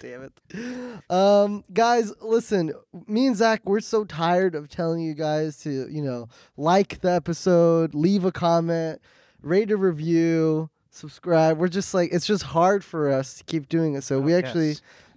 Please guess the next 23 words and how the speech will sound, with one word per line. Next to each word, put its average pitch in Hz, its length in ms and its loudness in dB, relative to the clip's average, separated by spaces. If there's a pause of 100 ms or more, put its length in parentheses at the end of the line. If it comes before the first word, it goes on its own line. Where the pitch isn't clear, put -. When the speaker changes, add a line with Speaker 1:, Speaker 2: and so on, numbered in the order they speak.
Speaker 1:
um, 131 500 2
Speaker 2:
Let 139 80 -10
me 147 60 -6
pull 151 220 -6
this 147 180 -4
up. 147 160 -2
My 139 100 -4
sweet, 240 540 -6
sweet - 580 -4
mother, 156 580 0 (440)
uh, 139 380 2
has 165 260 0
decided 208 460 -2
to 180 140 0
randomly 214 840 0
send 214 500 0
me 226 320 -4 (340)
a 156 120 -4
voice 185 340 -2
note. 196 120 2
Speaker 1:
Randomly, 226 500 0
huh? 208 240 -2
Speaker 2:
Yeah, 180 260 4